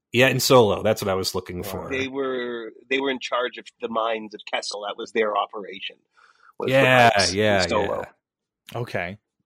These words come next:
Speaker 2: And then you got, uh, Black Chrysanthemum, who, uh, as far as I know, first appeared in the comic books. And I, it's been a while since I read the, the early days of the Marvel comics, but I remember when that character showed up. I thought he was really cool, and I believe there's an annual issue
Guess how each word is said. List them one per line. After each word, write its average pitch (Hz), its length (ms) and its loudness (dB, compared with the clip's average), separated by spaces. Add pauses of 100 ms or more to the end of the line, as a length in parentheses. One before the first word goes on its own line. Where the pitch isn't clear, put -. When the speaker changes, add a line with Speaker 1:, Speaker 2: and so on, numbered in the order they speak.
(360)
Speaker 2:
And 123 120 -4
then 117 80 -6
you 110 80 -6
got, 104 280 -2
uh, 104 200 0
Black 104 380 -4
Chrysanthemum, 107 1080 -4
who, 101 340 -6
uh, 87 500 -8 (220)
as - 100 -12
far 160 260 2
as 131 100 2
I 139 80 4
know, 117 160 2
first 123 200 -6
appeared 120 240 -2
in 104 60 -6
the 92 80 -8
comic 117 480 -2
books. - 420 -8
And 98 380 -8
I, 123 360 0 (320)
it's 113 120 -6
been 143 160 0
a 131 60 2
while 123 240 6
since 120 180 -4
I 110 60 2
read 110 260 -2
the, 104 260 0
the 110 140 -8
early 107 320 -6
days 104 300 -4
of 101 120 -6
the 98 200 -4
Marvel 104 340 -4
comics, 104 400 -4
but 107 240 -4 (460)
I 110 140 2
remember 120 720 2
when 120 200 2
that 110 200 2
character 110 380 2
showed 113 260 0
up. 107 220 0
I 95 120 -2
thought 120 160 2
he 113 40 -2
was 104 180 -6
really 117 320 0
cool, 110 320 0
and 107 120 -4
I 110 40 -4
believe 120 260 -2
there's 117 200 0
an 117 120 -4
annual 107 600 -2
issue 101 460 -6